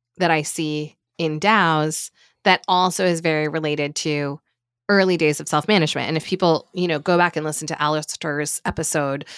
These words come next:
of this podcast about onboarding into self-management, there's a thing where it's like, people who come into sys-, contributors who come into systems fresh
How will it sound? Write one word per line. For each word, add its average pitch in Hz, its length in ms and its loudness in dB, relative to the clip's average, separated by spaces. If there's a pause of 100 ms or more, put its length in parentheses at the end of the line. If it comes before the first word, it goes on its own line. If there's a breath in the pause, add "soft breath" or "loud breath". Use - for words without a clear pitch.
(160 loud breath)
of 165 100 -2
this - 140 0
podcast 196 500 2
about 156 180 2
onboarding 160 560 0
into 143 220 -6
self-management, 165 880 0
there's 254 260 6
a 247 80 4
thing 285 240 2
where 226 120 4
it's 185 140 -2
like, 170 400 0 (520)
people 269 400 4
who 202 220 2 (100)
come 233 460 2 (160)
into 214 440 2
sys-, - 420 -2
contributors 277 680 2
who 214 120 -2
come 214 300 0
into 208 180 0
systems 160 440 -6
fresh 143 600 -2